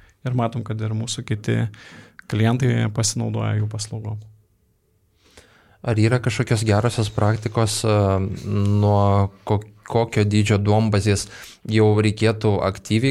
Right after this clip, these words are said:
Speaker 2: galbūt komunikuoti, o iki kada dar vis rinkti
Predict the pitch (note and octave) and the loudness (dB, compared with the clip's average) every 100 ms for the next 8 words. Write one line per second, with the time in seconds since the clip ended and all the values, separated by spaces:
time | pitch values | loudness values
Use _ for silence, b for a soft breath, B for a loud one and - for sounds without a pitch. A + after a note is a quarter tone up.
0 | C3+ C#3 C#3+ C#3+ C#3 B2+ B2+ - C3 C3 | 0 2 0 0 0 0 0 0 -2 0
1 | A#2+ - - A2+ A2 A2 - A2 G#2+ B | -2 -2 -2 -2 0 -4 0 2 0 B
2 | B - A2 G#2+ A2+ A2+ G#2 A2 - G#2+ | B -4 0 2 2 2 2 0 0 0
3 | A#2 | 0